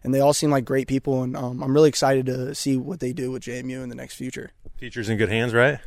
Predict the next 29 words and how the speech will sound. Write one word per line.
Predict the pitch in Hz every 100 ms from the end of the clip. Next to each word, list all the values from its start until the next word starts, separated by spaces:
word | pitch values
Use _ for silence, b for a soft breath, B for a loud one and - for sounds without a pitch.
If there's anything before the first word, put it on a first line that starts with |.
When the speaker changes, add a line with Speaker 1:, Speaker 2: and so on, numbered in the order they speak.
| -
Speaker 1:
Yeah, | 151 160
I |
would | 143 135
say | 135
so. | - 120 131 -
I | 147
think, | 160 156
I | 147
think | 151 160
it's, | 156 -
it, | 156 135 -
I |
think | 139 165
it's | 151
gonna | 147
be |
really | 135 139
fun. | - 131 139 151 -
Um, | 131 120 120 120
it |
might | 143 151
be | 156
a |
little | 151 147
different | 143 143 131
for | 127
sure, | - 135 123
but, | 120 123 - _ -
uh, | 131 123 123